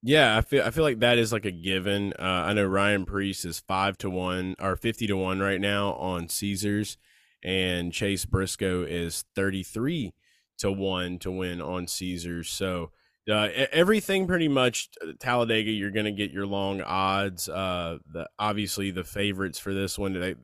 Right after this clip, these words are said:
everything starts around ten to one. Brad Kay being the favorite, uh, the, the top guy on Caesars right now,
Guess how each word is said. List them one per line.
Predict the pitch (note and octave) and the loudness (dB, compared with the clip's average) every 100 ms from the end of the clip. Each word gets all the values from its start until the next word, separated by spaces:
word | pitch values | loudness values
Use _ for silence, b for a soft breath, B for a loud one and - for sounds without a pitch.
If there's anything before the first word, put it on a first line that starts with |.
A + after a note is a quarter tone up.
| - | -4
everything | B2+ C#3+ C3+ | -2 0 0
starts | A#2 - G#2+ G2+ | -2 -2 0 0
around | G2+ F#2+ F#2 F2+ | -2 -2 -2 -4
ten | G2+ F#2+ | -4 -4
to | F2 | -4
one. | F2 D#2+ D2 - _ _ _ _ | -4 -6 -10 -16 _ _ _ _
Brad | G2+ A2 A2+ G#2 | 0 2 2 2
Kay | - G#2+ G#2+ | -2 0 2
being | F#2+ G2+ G#2 G2 | 2 2 2 0
the | F2+ | -4
favorite, | - F#2+ F2+ F2 D#2 | -4 -2 -2 -4 -4
uh, | E2+ F#2 F2 | -2 -2 -2
the, | E2 F2+ A1+ | -4 -8 -6
the | E2+ | -12
top | - A2 G2 G2 | -4 -2 -2 -2
guy | F#2+ F#2 | -2 -2
on | F#2 F#2 | -4 -6
Caesars | - G#2 F#2 F2+ F2 | -6 -6 -6 -6 -6
right | F#2+ F2+ D#2 | -4 -4 -4
now, | F2+ F2+ F2 | -4 -4 -4